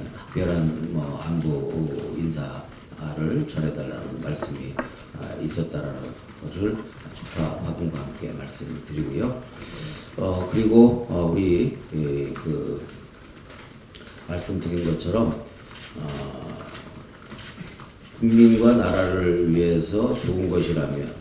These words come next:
그리고 공통점이 있다라면, 우리가 구동존이의 자세로, 어, 잘 이끌어 가-,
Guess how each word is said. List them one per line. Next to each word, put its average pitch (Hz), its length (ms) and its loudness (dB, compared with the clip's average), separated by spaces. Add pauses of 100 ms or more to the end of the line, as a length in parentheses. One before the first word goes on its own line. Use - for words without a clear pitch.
그리고 95 280 -2
공통점이 87 680 2
있다라면, 71 460 -4 (720)
우리가 76 300 -4
구동존이의 95 1080 8
자세로, - 680 -6 (400)
어, - 160 -10 (120)
잘 85 400 -2 (200)
이끌어 80 360 0
가-, 76 240 -8